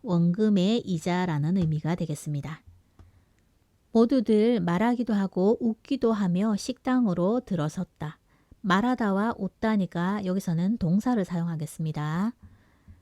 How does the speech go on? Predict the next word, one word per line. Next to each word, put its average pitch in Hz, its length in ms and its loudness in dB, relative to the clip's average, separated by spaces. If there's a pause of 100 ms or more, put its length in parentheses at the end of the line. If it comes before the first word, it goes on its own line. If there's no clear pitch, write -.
(340)
大家连说带笑走进了餐厅。 202 - 0